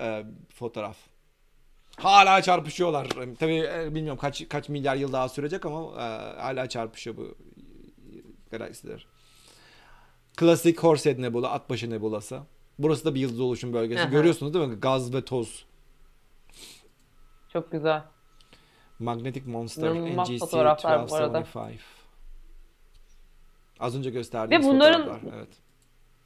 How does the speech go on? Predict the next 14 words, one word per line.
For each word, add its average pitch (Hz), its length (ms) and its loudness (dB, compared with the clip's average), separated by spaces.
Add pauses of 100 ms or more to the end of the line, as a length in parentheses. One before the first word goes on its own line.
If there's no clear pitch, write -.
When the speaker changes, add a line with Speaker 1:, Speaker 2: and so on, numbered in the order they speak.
(720)
Speaker 2:
Bu 196 100 2
da 208 40 8
yirmi 208 280 6
üçüncü 202 320 -2
yıl 185 160 4
kutlaması 156 440 -6
için 156 100 -4
Speaker 1:
Sombrero. 165 580 6
Speaker 2:
de. 123 60 0
Speaker 1:
O 127 100 -2
sombrero 180 500 4
fotoğrafı 180 680 2
yani 135 520 -2
bu, 147 280 -2